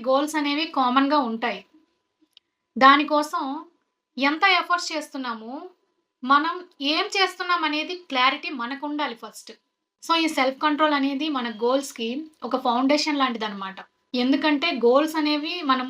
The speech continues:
ఒక్క రోజులో అచీవ్ చేసేవి కాదు. ఏదైనా చెయ్యాలి అనుకుంటాము, కానీ అది వెంటనే అవ్వదు.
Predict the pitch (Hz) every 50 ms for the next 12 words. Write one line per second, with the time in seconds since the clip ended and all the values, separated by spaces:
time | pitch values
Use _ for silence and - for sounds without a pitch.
0 | 254 247 240 - - 302 294 294 294 311 320 330 311 277 254 262 294 302 294 294
1 | 285 277 277 302 277 277 - 254 226 226 226 220 - _ _ _ _ _ _ -
2 | - _ _ _ _ _ - 247 254 247 302 311 349 339 - - 277 269 285 320
3 | 320 320 320 330 285 254 269 269 294 285 247 240 220 214 208 208 214 233 _ _
4 | _ _ _ _ _ _ _ _ _ _ _ _ _ _ - 277 269 277 294 330
5 | 349 339 - _ - 262 254 240 330 349 269 254 254 262 277 277 349 349 370 381
6 | 330 277 247 277 320 240 233